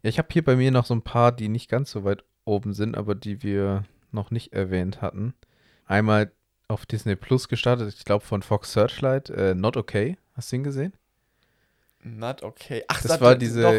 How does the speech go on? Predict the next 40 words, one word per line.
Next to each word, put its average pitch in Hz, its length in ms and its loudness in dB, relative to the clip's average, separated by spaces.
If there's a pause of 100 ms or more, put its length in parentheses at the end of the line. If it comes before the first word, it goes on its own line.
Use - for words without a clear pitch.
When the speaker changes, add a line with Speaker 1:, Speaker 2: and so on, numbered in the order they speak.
Speaker 1:
Influencerin. 143 720 2
Speaker 2:
Oh 170 380 4
nein, 151 600 -2
Speaker 1:
Hast 123 160 0
du, 120 40 0
Speaker 2:
stimmt. 160 200 0
Speaker 1:
hast 110 180 0
du 113 60 -2
ihn 92 40 -4
angeschaut? 147 500 -4 (120)
Speaker 2:
Ja. 123 720 -2 (640)
Speaker 1:
Ich - 180 -10
fand 139 220 4
den 139 340 0 (260)
äußerst 135 420 4
unangenehm. 110 680 2
Speaker 2:
Ich 139 160 -4
fand 131 180 4
den 123 140 2
super 131 480 0
unangenehm. 110 400 -4
Ich 120 120 -6
wollte 127 160 4
auch 123 220 2
in 127 140 -2
den 123 120 -2
ersten 127 260 0
paar 131 100 0
Minuten 123 240 0
mal 117 160 0
wieder 117 160 2
ausmachen, 113 580 -2 (220)
weil 117 120 0
ich 117 60 -4
dachte, 120 260 0
was 107 160 -8
ist - 240 -12
das 135 200 -4
denn? 110 160 -6
Also, 117 340 -2